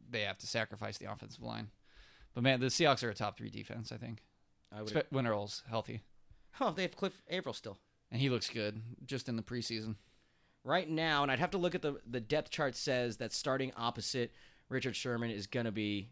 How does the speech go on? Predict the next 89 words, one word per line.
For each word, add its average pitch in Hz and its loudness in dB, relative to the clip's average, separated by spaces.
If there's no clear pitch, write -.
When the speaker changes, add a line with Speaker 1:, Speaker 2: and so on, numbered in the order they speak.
Speaker 2:
Jeremy 113 0
Lane. 98 -2
But 98 -4
he 233 2
was 208 4
the - -8
slot 214 2
guy 135 2
last 139 0
year, 110 0
but 104 -2
do 127 -2
we 127 0
expect - -2
Jeremy 123 0
Lane 117 -2
to 117 -10
play 123 0
outside? 120 -4
I - -10
think 113 -2
you 113 4
talked 101 4
Speaker 1:
Yes, 101 -4
Speaker 2:
about 101 0
Speaker 1:
I 107 -2
Speaker 2:
that - 0
in 107 0
Speaker 1:
think - -6
Speaker 2:
the 87 -6
Speaker 1:
so. 104 0
Speaker 2:
last 104 2
Speaker 1:
I - -2
Speaker 2:
pod. 113 0
Speaker 1:
think 127 0
that's 113 0
kinda 113 -2
like 107 -4
the 113 -8
weak 107 -6
spot - -8
of 110 -6
their 110 -6
defense, 110 -10
the 123 -12
second 110 -8
cornerback, 117 -8
'cause - -12
Speaker 2:
I 95 -8
mean 90 -8
Speaker 1:
he, 139 -4
uh, 120 -2
he's, 147 -12
I - -10
think 165 -8
he's 139 -12
torn 107 -6
his 107 -8
knee 104 -8
twice 113 -6
in - -14
the 101 -12
last, 104 -12
like, - -16
three, 120 -10
four 120 -12
years. 117 -14
Speaker 2:
Yeah, 123 -2
he 113 -2
did. 113 -2
I 110 2
remember 123 2
at 110 0
least 110 -2
Speaker 1:
In 131 -2
the 101 0
Speaker 2:
once, 101 0
Speaker 1:
Super 127 -2
Speaker 2:
like, 110 -8
two 113 0
Speaker 1:
Bowl 117 2
he 110 0
Speaker 2:
years. 113 -2
Speaker 1:
did. 110 -6
Speaker 2:
Yeah, 123 6
that's 113 0
what 113 -4
it 90 -6
was. 95 -8